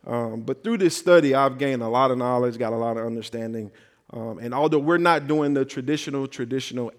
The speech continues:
Advent, uh, it's still Advent for, for Crosspoint.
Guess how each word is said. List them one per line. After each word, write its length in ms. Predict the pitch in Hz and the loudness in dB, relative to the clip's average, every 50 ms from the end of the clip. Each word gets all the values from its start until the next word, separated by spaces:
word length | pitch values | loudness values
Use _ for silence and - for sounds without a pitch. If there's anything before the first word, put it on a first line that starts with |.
| _ - | _ -8
Advent, 640 | 123 123 123 117 113 113 123 131 127 120 117 - - | -4 -4 -4 -4 -4 -6 -6 -4 -4 -4 -6 -8 -12
uh, 200 | 107 110 110 113 - | -12 -10 -10 -8 -8
it's 140 | 131 131 - | -8 -10 -8
still 220 | - 143 131 120 | -6 -4 -4 -4
Advent 440 | 107 123 120 117 107 110 117 110 - | -2 -2 -2 -2 -4 -8 -12 -12 -10
for, 300 | - 117 113 110 117 113 _ | -10 -10 -10 -10 -12 -14 _
for 120 | 113 110 | -12 -12
Crosspoint. 540 | - - 110 110 110 - - - 98 98 | -10 -8 -10 -10 -10 -12 -16 -20 -20 -20